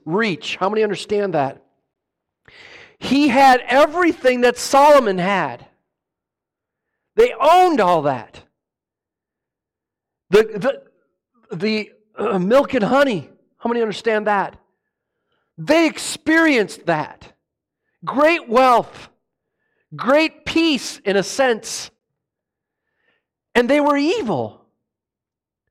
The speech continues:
So how many of you would, would agree with, I believe it's Habakkuk, or Haggai, or Habakkuk, that why is God still blessing the wicked?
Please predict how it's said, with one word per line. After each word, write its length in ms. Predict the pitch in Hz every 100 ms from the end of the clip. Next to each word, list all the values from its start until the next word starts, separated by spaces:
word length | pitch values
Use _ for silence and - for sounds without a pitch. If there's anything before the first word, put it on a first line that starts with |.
| _ _ _ _ _ _ _
So 400 | - 294 254 - -
how 200 | - 330
many 140 | 381 311
of 100 | 233
you 200 | 240 226
would, 280 | 226 220
would 180 | 208 220
agree 280 | 220 196 285
with, 340 | 220 202 - - _ -
I 60 | 160
believe 220 | 220 190
it's 160 | 156
Habakkuk, 440 | - 156 190 - 165
or 120 | 143
Haggai, 400 | 143 175 147 147
or 60 | 131
Habakkuk, 480 | 156 165 151 123 117 _ _ _ _
that 280 | 214 185 _ _ _
why 400 | 127 220 294 330
is 260 | 233 190 -
God 580 | 147 240 254 254 254 - _
still 640 | - - - 254 220 208 - -
blessing 680 | 131 202 233 - 196 175 156
the 100 | 160
wicked? 520 | 175 - 107 92